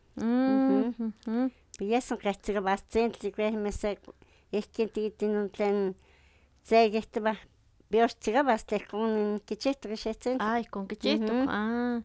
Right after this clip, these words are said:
Speaker 2: Ujú.
Speaker 1: Tos inon monikisektemos, noihki para ik sekipahtis. Maya
Speaker 2: Ajá, ik
Speaker 1: noihki
Speaker 2: sekipahtis konahkonetl.
Speaker 1: Ah, kualiga. Axan
Speaker 2: Ujú.
Speaker 1: ya nihmatok, keh neh nikitta notawatzin xamo igual ihkon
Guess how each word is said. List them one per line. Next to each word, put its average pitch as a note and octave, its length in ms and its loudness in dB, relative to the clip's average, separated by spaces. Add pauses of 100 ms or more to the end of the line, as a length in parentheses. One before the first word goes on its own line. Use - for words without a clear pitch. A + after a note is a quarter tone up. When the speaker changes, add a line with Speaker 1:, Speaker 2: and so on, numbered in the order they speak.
(100)
Speaker 2:
Ujú. A3 400 -4
Speaker 1:
Tos A3+ 220 2
inon C4 220 4
monikisektemos, B3+ 1000 2
noihki A3+ 280 -2
para C4+ 260 0
ik G3+ 180 0
sekipahtis. F#3+ 840 -4
Maya F3+ 100 4 (140)
Speaker 2:
Ajá, C4 80 8
ik C#4+ 40 6 (140)
Speaker 1:
noihki - 80 -6
Speaker 2:
sekipahtis A3 720 0
konahkonetl. A#3+ 640 0 (240)
Speaker 1:
Ah, A#3 400 -2
kualiga. A3 560 0
Axan G3+ 380 0
Speaker 2:
Ujú. C4+ 80 2
Speaker 1:
ya B3+ 140 6
nihmatok, A#3 440 -2
keh B3 140 0
neh A#3+ 280 0
nikitta A#3+ 380 -2
notawatzin A#3 520 -2
xamo A3+ 320 -2
igual G#3+ 360 -2
ihkon G#3 280 -6